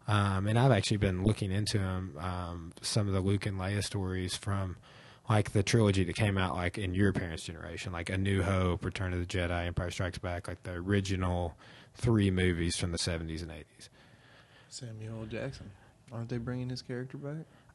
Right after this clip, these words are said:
Speaker 1: I don't know.
Speaker 2: Mace Windu, isn't that his character?
Speaker 1: That is his character. So you've never, yeah, you've never seen Star Wars.
Speaker 2: No, but I, you know,
Speaker 1: Fascinating.
Speaker 2: motherfucking Samuel L. Jackson.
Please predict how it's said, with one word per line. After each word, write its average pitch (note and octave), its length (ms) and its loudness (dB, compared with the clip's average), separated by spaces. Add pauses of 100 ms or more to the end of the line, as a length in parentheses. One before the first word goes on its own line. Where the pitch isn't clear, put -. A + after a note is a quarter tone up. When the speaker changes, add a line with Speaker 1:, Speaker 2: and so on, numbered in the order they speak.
Speaker 1:
I - 160 0
don't F#3 260 4
know. E3+ 760 0
Speaker 2:
Mace A#2 260 -8
Windu, D3 420 -8 (120)
isn't C3+ 120 -6
that C#3+ 140 -6
his D3 140 -10
character? E3 420 -10
Speaker 1:
That C3+ 220 6
is D3+ 180 2
his D#3+ 160 -4
character. A#2 600 0
So - 160 -2
you've E3 220 2
never, D#3+ 260 0
yeah, A#2+ 80 0
you've C#3+ 220 2
never A2 300 0
seen F2 240 -6
Star C3+ 280 -6
Wars. - 260 -20 (100)
Speaker 2:
No, F#2+ 200 -6 (280)
but G2+ 140 -10
I, G2+ 140 -8
you G#2 60 -10
know, F#2 60 -14 (280)
Speaker 1:
Fascinating. G2+ 440 -8 (160)
Speaker 2:
motherfucking G2+ 440 -10
Samuel A2 520 -6
L. A2 240 -10
Jackson. A2+ 520 -6